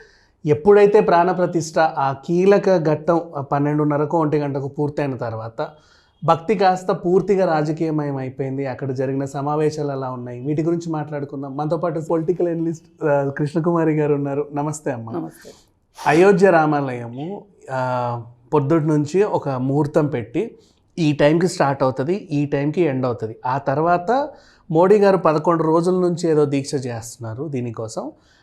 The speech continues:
Speaker 1: ఆయనకి ప్రధాన పూజారి వచ్చి ఇలా ఏదో ఇచ్చి దీక్ష విరమిస్తారు.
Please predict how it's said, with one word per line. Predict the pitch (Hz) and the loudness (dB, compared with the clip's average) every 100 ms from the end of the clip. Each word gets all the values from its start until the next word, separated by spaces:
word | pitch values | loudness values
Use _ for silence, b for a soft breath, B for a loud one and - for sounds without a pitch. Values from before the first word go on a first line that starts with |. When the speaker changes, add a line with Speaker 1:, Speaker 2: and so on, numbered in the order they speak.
| b - | b -2
Speaker 1:
ఆయనకి | 135 165 175 180 | 2 2 2 0
ప్రధాన | 220 160 160 175 185 | -2 -2 0 2 0
పూజారి | 170 165 160 156 | 0 2 2 2
వచ్చి | 151 156 | 0 0
ఇలా | 185 156 | 0 0
ఏదో | 147 139 139 | -2 0 -2
ఇచ్చి | 139 139 214 | -2 -4 -4
దీక్ష | 165 160 165 | -2 -2 -2
విరమిస్తారు. | 143 131 123 - 113 107 113 | -4 -6 -10 -12 -14 -14 -16